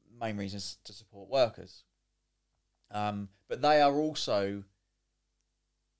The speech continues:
I wouldn't say distancing themselves from it, but keeping it at arm's length.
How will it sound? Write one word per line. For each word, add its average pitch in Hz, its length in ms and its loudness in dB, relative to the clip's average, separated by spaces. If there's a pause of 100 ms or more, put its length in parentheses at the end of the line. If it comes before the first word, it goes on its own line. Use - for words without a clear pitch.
(240)
I - 60 -8
wouldn't 185 140 -4
say 202 180 4
distancing 127 760 -4
themselves 95 540 -8
from 95 140 -10
it, 104 180 -8
but 104 100 -12
keeping 127 320 -14
it 95 40 -12
at 90 100 -8
arm's 113 320 -4
length. 104 400 -8